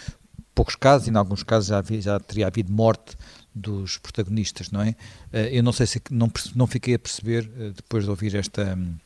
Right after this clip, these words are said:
eh, de ler, ler ontem os, eh, os comunicados publicados, se,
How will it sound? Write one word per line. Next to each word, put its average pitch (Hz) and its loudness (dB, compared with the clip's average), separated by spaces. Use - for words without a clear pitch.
eh, 113 -4
de 107 0
ler, 127 6
ler 113 2
ontem 101 0
os, 98 -4
eh, 95 -4
os 117 -4
comunicados - 2
publicados, 113 2
se, 135 4